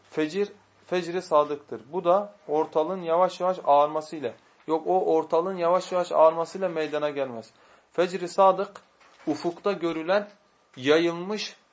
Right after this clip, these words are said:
siyahlık, gecenin zifiri siyahlığını yaran ilk yayılmış beyazlıktır. Fecrül kazib ise yukarı doğrudur. Fecrül, e, sadık ise yana yataydır.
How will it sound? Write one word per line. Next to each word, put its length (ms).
siyahlık, 760
gecenin 540
zifiri 440
siyahlığını 600
yaran 420
ilk 260
yayılmış 640
beyazlıktır. 680
Fecrül 460
kazib 380
ise 180
yukarı 480
doğrudur. 440
Fecrül, 560
e, 260
sadık 460
ise 220
yana 340
yataydır. 640